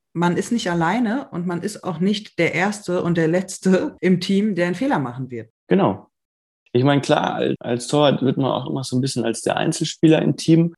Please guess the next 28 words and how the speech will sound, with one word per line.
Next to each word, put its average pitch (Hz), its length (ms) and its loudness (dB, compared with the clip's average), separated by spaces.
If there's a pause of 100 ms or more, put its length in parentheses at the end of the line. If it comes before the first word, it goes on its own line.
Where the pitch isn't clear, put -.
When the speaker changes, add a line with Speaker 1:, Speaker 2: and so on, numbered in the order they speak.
Speaker 2:
ähm, 143 300 2
gesehen. 151 460 0
Und 117 100 2
ich 113 140 -6
denke, 120 240 -2
dass 117 240 -4
auch, 113 340 -2
ja, 113 220 0
jeder 135 440 4
auch 120 120 0
auf 120 160 -2
der - 160 -4
Arbeit 135 360 -2
so - 140 -8
ein 120 120 -10
bisschen 143 360 -4
dieser, 120 480 -2
nicht 156 300 0
der 131 100 2
Einzelspieler 170 800 -2
im 123 160 -4
Team 196 320 -2
ist, 180 160 -6
aber 123 180 2
jeder 135 340 0
hat 131 140 -8
seine 123 400 -4
eigenen, 123 800 -4